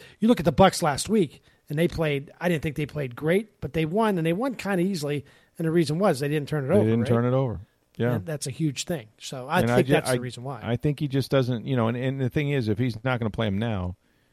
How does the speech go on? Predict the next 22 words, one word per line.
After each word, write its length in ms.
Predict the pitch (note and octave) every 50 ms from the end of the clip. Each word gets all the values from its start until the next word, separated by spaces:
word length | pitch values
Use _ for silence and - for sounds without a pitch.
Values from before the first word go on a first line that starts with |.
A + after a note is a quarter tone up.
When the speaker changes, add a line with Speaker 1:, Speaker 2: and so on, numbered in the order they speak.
| _ _ -
Speaker 2:
it 40 | B2+
would 140 | A2+ A2+ G#2+
take 220 | - B2+ A#2+ G#2+
another 320 | G2 G2+ A#2 B2 A#2+ G#2 G2
injury 360 | G2+ G2 F2+ G2 F#2+ F#2+ F#2+
to 180 | - - G2 F#2
Hill 400 | E2 A2 A#2+ A#2 G#2 F#2 F#2 F2+
before 340 | F#2+ G2 F2 - - G2+ G2
he 100 | G2+ G2+
would 100 | G2 F#2+
actually 300 | G2 G2 F#2 - F2+ F2+
get 200 | E2+ F#2+ F2+ F2+
in 160 | F#2+ G#2+ A#2
there. 160 | A2 F#2+ F#2 G2+
Although 160 | A#2 C#3 D#3
he 80 | D#3+
did 180 | D#3 E3+ G3 E3+
say 320 | - - D#3+ A2 B2+ B2 A#2+
he 60 | A#2+
was 120 | A2+ G#2+
on 140 | A2+ A2+ G#2+ G2+
a 120 | F#2+